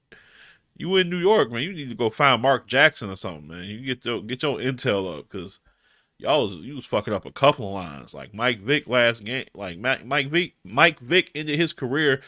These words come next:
as a Pittsburgh Steeler. Am I lying? Am I, did I, the, anyway, so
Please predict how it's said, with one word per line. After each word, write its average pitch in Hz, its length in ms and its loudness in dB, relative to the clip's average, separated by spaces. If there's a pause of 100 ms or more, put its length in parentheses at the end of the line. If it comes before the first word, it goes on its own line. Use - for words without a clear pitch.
(220)
as 98 120 -6
a 101 40 -6
Pittsburgh 143 640 2
Steeler. 135 480 0 (1900)
Am 113 100 -6
I 160 160 6
lying? 214 480 0 (160)
Am 123 100 -6
I, 170 140 4
did 127 160 -4
I, 196 220 -2 (400)
the, 185 200 -6 (560)
anyway, 123 540 0 (380)
so 110 440 4